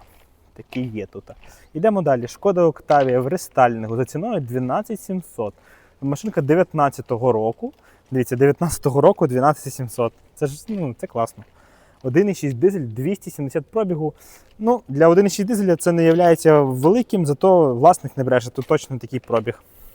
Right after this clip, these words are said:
Номер ви побачили на екрані. Є кліма, є великий екран. Ну, комплектація середня, там є датчик світла, бачу, сідушки звичайні, ну, є ціна. З-, машинка, наголошую, дев'ятнадцятого року машину маєте за дванадцять двісті.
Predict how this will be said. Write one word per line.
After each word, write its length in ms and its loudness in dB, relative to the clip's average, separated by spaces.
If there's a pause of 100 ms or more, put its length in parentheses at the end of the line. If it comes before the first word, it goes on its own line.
(680)
Номер 240 4
ви 120 6
побачили 520 4
на 240 0
екрані. 460 -4 (340)
Є 100 4
кліма, 360 4
є 100 6
великий 420 4
екран. 540 -2 (380)
Ну, 60 -8
комплектація 600 0
середня, 540 -2
там 260 -8 (280)
є 180 -2
датчик 320 -6
світла, 320 -6
бачу, 340 -8 (420)
сідушки 420 -8
звичайні, 400 -4
ну, 160 -4
є 180 0
ціна. 380 -2
З-, 100 -8
машинка, 560 4
наголошую, 480 4
дев'ятнадцятого 560 4
року 240 2
машину 320 -2
маєте 300 -2
за 80 2
дванадцять 420 -2
двісті. 400 -10